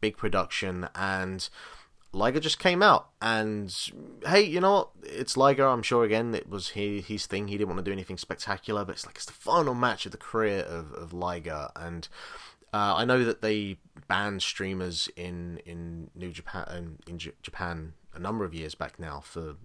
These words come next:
you know, X amount of reasons, but, you know, if this is the one time you wanna do something, whether it be streamers or something,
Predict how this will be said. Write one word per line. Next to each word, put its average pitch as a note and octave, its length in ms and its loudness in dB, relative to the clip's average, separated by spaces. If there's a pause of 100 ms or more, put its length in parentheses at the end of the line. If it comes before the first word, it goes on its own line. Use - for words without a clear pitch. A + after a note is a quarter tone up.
(100)
you - 100 -16
know, - 100 -14 (180)
X - 200 -8
amount F2 180 -6
of E2+ 120 -12
reasons, D#2+ 420 -8
but, E2 260 -6 (420)
you - 60 -10
know, F2 80 -4
if D#2 80 -8
this - 160 2
is B2+ 60 -4
the G2+ 80 -6
one B2 460 4
time G#2+ 400 2
you G2 100 -2
wanna A#2 180 0
do F#2+ 120 -4
something, G2 680 0
whether E2 160 -6
it D#2+ 60 -8
be D2 80 -12
streamers G#2 520 -4
or D2+ 60 -10
something, F#2+ 480 -4